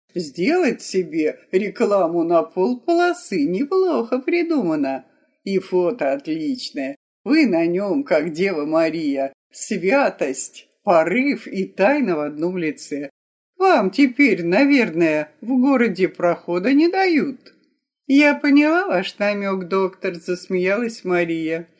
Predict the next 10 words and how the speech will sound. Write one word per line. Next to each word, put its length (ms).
"Извините, 920
но 220
на 240
роль 240
Святого 680
Духа 460
вы 180
явно 580
не 160
подходите". 960